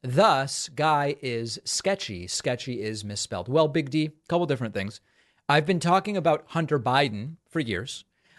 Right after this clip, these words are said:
I was away at a wedding the week that Hunter, uh, struck a plea deal, and I have spoken about it since multiple times. So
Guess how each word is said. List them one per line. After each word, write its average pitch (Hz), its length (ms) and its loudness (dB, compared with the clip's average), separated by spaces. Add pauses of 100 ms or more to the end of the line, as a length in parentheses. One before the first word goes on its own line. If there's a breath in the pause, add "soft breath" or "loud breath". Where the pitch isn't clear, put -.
(140 soft breath)
I 147 180 6
was 131 440 2 (120)
away 143 340 4
at 160 80 6
a 135 60 4
wedding 135 540 2
the 123 180 -2
week 151 540 -4
that 123 300 -2
Hunter, 127 600 0
uh, 113 120 -6
struck - 300 -2
a 143 40 -2
plea 127 240 -4
deal, 110 300 -2 (440 soft breath)
and 156 140 2
I 139 120 2
have 131 120 0
spoken 170 420 2
about 143 280 2
it - 180 -6
since 160 720 0
multiple 135 420 0
times. 85 420 -12 (220 soft breath)
So 160 520 4